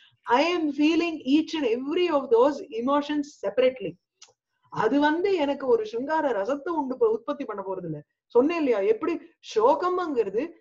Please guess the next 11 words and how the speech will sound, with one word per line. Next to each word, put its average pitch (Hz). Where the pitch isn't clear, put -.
எனக்கு 302
ஒரு 311
grief 277
ஏற்படுறச்சே, 208
என்னுடைய 320
ஆத்துல 294
எனக்கு 294
ஒரு, 247
ஒரு 226
பிரிவினை 277
ஏற்படுறச்சே, 214